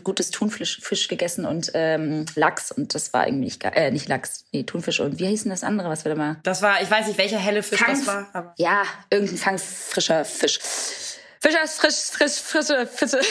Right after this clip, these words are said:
Speaker 1: <laughs> Völlig abschweifen. <laughs> Naja, auf jeden Fall geht's mir ganz gut. Ähm, aber ja,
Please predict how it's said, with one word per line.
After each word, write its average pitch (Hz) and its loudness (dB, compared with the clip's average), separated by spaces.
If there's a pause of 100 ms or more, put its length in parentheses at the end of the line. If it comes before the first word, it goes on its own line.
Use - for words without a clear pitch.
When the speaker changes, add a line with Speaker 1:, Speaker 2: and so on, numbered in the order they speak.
(220)
Speaker 1:
<laughs> - 4
Völlig 330 6
abschweifen. 269 2
<laughs> 539 0
Naja, 311 4
auf 285 -8
jeden 302 -2
Fall 294 2
geht's 285 -2
mir 277 2
ganz 254 0
gut. 302 -2 (420)
Ähm, 262 0 (960)
aber 254 0
ja, 269 2